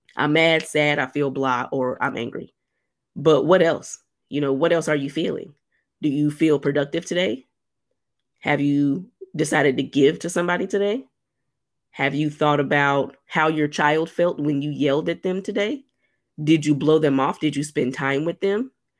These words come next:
Did you make their day? Did you intentionally make their day? How does your husband, how does your wife feel? You know, did you even ask them how their day went? These are type of thoughts that you start thinking when you're putting it down on paper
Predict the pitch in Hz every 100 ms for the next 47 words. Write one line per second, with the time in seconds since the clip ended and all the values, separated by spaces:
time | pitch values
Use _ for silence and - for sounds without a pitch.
0 | _ _ - 151 151 147 135 139 - 185
1 | 190 208 226 370 - _ 143 151 156 131
2 | - 147 147 160 165 175 175 - 190 185
3 | 196 - 135 147 127 165 180 - 147 135
4 | 143 143 147 214 220 - 127 104 147 -
5 | _ - 143 143 139 156 180 170 - 220
6 | 226 - 143 160 120 143 147 165 175 127
7 | - _ _ - 190 196 185 220 160 143
8 | 139 - 156 117 - - - _ _ -
9 | 151 135 151 143 - 165 143 - 139 131
10 | 117 110 143 - 156 139 135 131 190 156
11 | 143 135 143 139 131 123 139 135 185 247